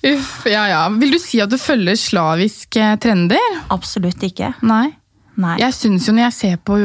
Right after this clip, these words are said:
Speaker 1: hjemmet ditt da, at du er så flink til å bruke disse fargene, og er det en ny farge, så føler jeg at du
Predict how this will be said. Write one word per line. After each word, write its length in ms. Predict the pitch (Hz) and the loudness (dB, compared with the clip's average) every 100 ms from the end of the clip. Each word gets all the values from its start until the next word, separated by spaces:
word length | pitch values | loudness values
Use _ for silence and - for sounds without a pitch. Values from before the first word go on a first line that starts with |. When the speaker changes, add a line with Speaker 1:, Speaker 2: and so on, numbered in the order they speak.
| 196 | 2
Speaker 1:
hjemmet 380 | 185 170 170 196 | 2 2 2 0
ditt 100 | 220 | 0
da, 140 | 233 202 | 0 0
at 60 | 202 | 0
du 60 | |
er 120 | 214 | 0
så 120 | 196 - | 0 -4
flink 420 | - 202 190 185 | -2 0 2 0
til 120 | - | 0
å 20 | 214 | 0
bruke 240 | 214 185 | 0 0
disse 220 | 190 202 | -4 -4
fargene, 600 | - 247 220 185 170 185 196 196 | -2 0 2 0 0 2 2 2
og 320 | 196 196 196 - - - - | 2 0 -2 -12 -16 -18 -2
er 280 | 208 196 185 | 0 2 2
det 80 | 202 | 2
en 140 | 220 208 | 4 4
ny 200 | 196 208 | 2 2
farge, 460 | 226 220 190 175 202 | 0 0 0 0 -2
så 140 | 220 220 | 0 -4
føler 320 | - 226 180 | 0 0 2
jeg 140 | 180 196 | 0 0
at 180 | 208 | -2
du 680 | 190 190 202 202 202 202 208 | 0 2 2 2 2 2 0